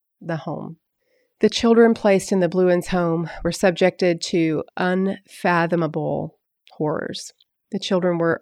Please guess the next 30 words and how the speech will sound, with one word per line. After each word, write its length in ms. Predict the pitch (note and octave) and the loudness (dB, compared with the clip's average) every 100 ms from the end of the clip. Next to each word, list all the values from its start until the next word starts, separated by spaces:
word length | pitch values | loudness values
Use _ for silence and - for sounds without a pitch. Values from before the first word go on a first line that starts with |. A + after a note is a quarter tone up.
| - | -4
forced 340 | F3 E3+ F3 - | 0 0 0 0
to 80 | |
wear 160 | G3 G#3 | 0 0
diapers 680 | F3 D#3 E3 E3+ A#3+ - - - | 0 -2 -4 -6 -4 -6 -10 -8
until 280 | F3+ - E3 | -8 -6 -4
they 120 | E3 | -4
were 200 | D#3+ D#3+ D#3 | -4 -8 -8
ten 600 | - G3 F3+ F3+ B3 D#4 | -8 -6 -2 0 -2 -2
to 120 | - G3 | -6 -8
thirteen 500 | F3+ D#3 - F3 E3+ | -4 -6 -6 -6 -2
years 260 | E3 E3 | -2 -4
old, 360 | D3+ D#3 F3 - - | -6 -6 -6 -6 -8
despite 420 | E3 - D#3+ - | -6 -4 -2 -2
being 160 | F3 | -2
able 200 | D#3+ E3+ | -2 -4
to 140 | F3 E3 | -6 -6
use 140 | E3 | -6
the 80 | G3 | -8
toilet. 380 | - E3 F3 - _ _ _ | -6 -6 -6 -10 _ _ _
They 80 | F3 | -2
were 100 | F3 | 0
made 240 | E3 D#3+ | 0 -2
to 160 | - - | -4 -10
eat 140 | D#3 | -10
dog 300 | - D#3 F3 | -6 -4 -6
food 320 | - A3+ C#4 - _ _ - | -4 0 0 -4 _ _ -10
and 160 | E3 | -10
sometimes 560 | - E3+ - E3 E3 - _ | -4 -4 -2 -4 -4 -8 _
dog 300 | - E3 D#3+ - _ _ _ _ - | -6 -4 -4 -6 _ _ _ _ -12
excrement 680 | E3 - - F3+ F3 A3+ | -10 -10 -6 -4 -4 -6